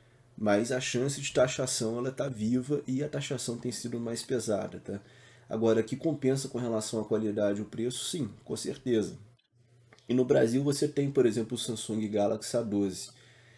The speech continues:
Ele não tá no seu menor preço, a gente trouxe ele no sábado por novecentos e setenta e quatro. Eu vou trazer aqui de uma forma rápida. Eu compe-, compensa comprar nesse preço? Pode compensar se você tiver muita urgência e se você quiser garantia. Eu quero comprar no Brasil porque eu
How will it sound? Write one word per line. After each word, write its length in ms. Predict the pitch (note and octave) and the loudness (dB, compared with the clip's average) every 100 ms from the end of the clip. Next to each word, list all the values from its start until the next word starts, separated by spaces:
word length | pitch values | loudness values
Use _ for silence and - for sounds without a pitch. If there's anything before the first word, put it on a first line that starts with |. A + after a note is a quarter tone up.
| - | -6
Ele 180 | C3 C#3+ | 2 4
não 140 | D#3+ F3 | 4 6
tá 140 | D3+ | 6
no 100 | D3+ | 6
seu 180 | C#3+ C3 | 4 4
menor 300 | B2 A#2 G#2+ | 4 2 2
preço, 400 | G#2 G#2+ B2 G2 | 2 0 0 -2
a 60 | |
gente 260 | A#2+ B2 - | -4 -4 -4
trouxe 360 | B2 A#2+ - A#2+ | 0 0 0 -2
ele 120 | B2 | -2
no 100 | A2+ | -4
sábado 420 | - G#2+ G#2 G#2 | 2 4 4 0
por 140 | A2 | -4
novecentos 600 | A2 G#2+ A2 - A2+ C#3 | -2 -2 -2 -2 -2 -4
e 80 | B2 | -4
setenta 360 | B2+ B2+ B2 C#3 | -2 -2 -4 -4
e 40 | |
quatro. 380 | - G#2 F#2 A#2 | -2 -2 -2 -4
Eu 40 | |
vou 120 | A#2+ C#3 | -4 0
trazer 340 | D3+ C3 C3 | 2 2 2
aqui 200 | C3 C3 | 0 -2
de 60 | C3 | 0
uma 160 | C#3+ | -2
forma 280 | C#3 C3 C3+ | -2 -2 0
rápida. 340 | A#2+ G2+ - | 0 -2 -2
Eu 40 | - | -4
compe-, 460 | C3+ - C3 - | -4 -2 -2 -2
compensa 480 | - B2+ D3+ D3+ C3+ | 0 0 2 0 0
comprar 300 | C3+ A2 A#2+ | -2 0 0
nesse 220 | A2+ - | 0 -4
preço? 400 | - B2+ A2 - - - - - - _ | 2 2 2 -4 -14 -20 -20 -20 -20 _
Pode 260 | C#3 D3+ - | 6 8 4
compensar 480 | D3+ D3 C3+ C3+ C#3 | 0 0 2 2 0
se 80 | |
você 140 | D3 C#3+ | -2 -2
tiver 300 | D3 B2 B2+ | 2 6 6
muita 260 | C#3 C3+ | 4 -2
urgência 640 | - B2 G2+ G#2 G2+ - - - - | -2 -2 0 0 -2 -6 -10 -16 -14
e 80 | - | -10
se 140 | A2+ | -6
você 200 | A#2 C3 | -4 -4
quiser 360 | B2+ G#2 A2+ A2 | -4 0 2 2
garantia. 720 | A#2+ C3 C#3+ - - G#2+ F2+ - - - - - - | 2 2 0 0 2 2 0 -6 -20 -20 -20 -18 -14
Eu 80 | - | 4
quero 240 | B2 D#3 | 6 6
comprar 300 | D#3 C#3 C#3 | 2 2 4
no 80 | C#3 | 4
Brasil 420 | B2+ A#2+ A2 B2+ | 4 4 2 0
porque 240 | B2+ - | -2 -2
eu 140 | B2 | -2